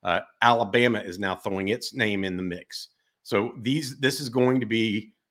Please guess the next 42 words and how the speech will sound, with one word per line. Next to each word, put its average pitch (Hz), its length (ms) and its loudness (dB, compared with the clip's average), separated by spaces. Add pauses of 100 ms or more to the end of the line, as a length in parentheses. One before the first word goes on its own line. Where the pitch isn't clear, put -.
(160)
a 104 160 2
very 120 300 6
difficult 120 580 -2
recruitment. 113 560 -2 (460)
All 160 240 6
of 101 100 -4
them 92 180 -2
are, 85 260 -8
though. - 200 -20 (540)
Um, 98 340 2
and 107 220 2
that's 123 200 2
one 127 140 0
of 110 60 2
the 104 80 -4
things 110 160 -2
that, 101 180 -6
uh, 101 260 0
we've 104 220 -6
talked 123 300 2
about 98 300 2 (120)
on 107 200 0
Texas 98 340 -6
football 139 340 2
is 104 160 0 (380)
these 143 220 2
are 131 100 6
not 123 380 4
just 113 280 -4 (100)
easy 127 380 -2
recruitments 107 640 -6
for 104 240 -8
Texas. - 540 -2 (800)
I 123 80 -8
guess 175 280 2
what 151 80 2
I'm 113 120 2
saying 107 420 0
here 87 260 -8
and 90 140 -10
trying 120 320 0
to, 101 120 -6